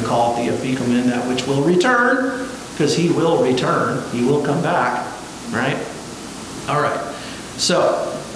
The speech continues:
that brings us to today, and you're like, "Wow, finally, we're, we're up to date." Yeah. Well, that brings us to today, because I wanna go now into the Feast of First Fruits. It's interesting that that was also the same week.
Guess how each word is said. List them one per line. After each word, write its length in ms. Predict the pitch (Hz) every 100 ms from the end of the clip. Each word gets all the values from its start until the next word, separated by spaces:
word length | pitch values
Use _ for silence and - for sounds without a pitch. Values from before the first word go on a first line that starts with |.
| - - - -
that 220 | 196 294
brings 240 | 285 285 -
us 200 | 233 -
to 140 | - -
today, 640 | 147 135 156 - - -
and 80 | 123
you're 100 | 143
like, 260 | 143 139 -
"Wow, 320 | 170 139 -
finally, 460 | 156 208 120 120 120
we're, 220 | 120 120 127
we're 140 | 143
up 160 | 165 -
to 60 | 147
date." 400 | 180 208 - - - - -
Yeah. 200 | - - - - 320 311 - - - -
Well, 120 | 170 240
that 100 | 262
brings 240 | 311 302
us 160 | 302 -
to 80 | 247
today, 520 | 220 240 220 - 143
because 260 | 139 170 180
I 80 | 196
wanna 180 | 214
go 180 | 208 208
now 380 | 202 226 254 240
into 440 | 202 190 202 208
the 100 | 220
Feast 320 | - 185 180 175
of 100 | -
First 240 | 165 165
Fruits. 720 | - 277 - - - - - - - - - - - - -
It's 180 | 156 -
interesting 720 | 220 233 269 - 269 240 220
that 200 | 190 196
that 240 | 190 180 180
was 160 | 180 -
also 880 | 208 262 269 - 156 - - - - -
the 100 | 147
same 400 | - 196 196 180
week. 380 | 202 - -